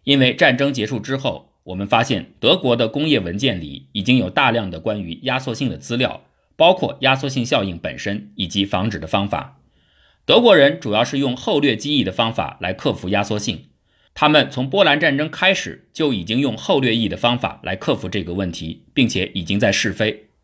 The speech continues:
后来宣布后掠翼是美国的发明是没有根据的。一九四三年底，我就我的论文做报告时，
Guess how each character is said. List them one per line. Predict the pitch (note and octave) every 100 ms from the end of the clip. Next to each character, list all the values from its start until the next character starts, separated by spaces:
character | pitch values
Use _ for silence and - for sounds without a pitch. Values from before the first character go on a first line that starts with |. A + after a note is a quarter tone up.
| _ _
后 | - E3+
来 | D#3
宣 | D#3+ F3+ F3+
布 | C#3
后 | - C3
掠 | A2
翼 | A2+ G#2+
是 | - C3
美 | A2 -
国 | F2
的 | G#2+
发 | G#2 A#2+
明 | G#2 E2 -
是 | - - E2+
没 | F2+
有 | G#2
根 | - G2+
据 | G2+ G2+
的。 | D2 - _ _ _ _ _ _
一 | - G3+
九 | F#3
四 | D#3+ G3
三 | F#3 F#3+
年 | D3 D3
底， | F#2+ E2+ - _ _
我 | A#2
就 | G3 G3+
我 | D3 A2+
的 | C#3
论 | F3+ D#3
文 | A2 B2+
做 | D3+
报 | D3+ D#3+
告 | D3 A#2+
时， | - F#2+ G2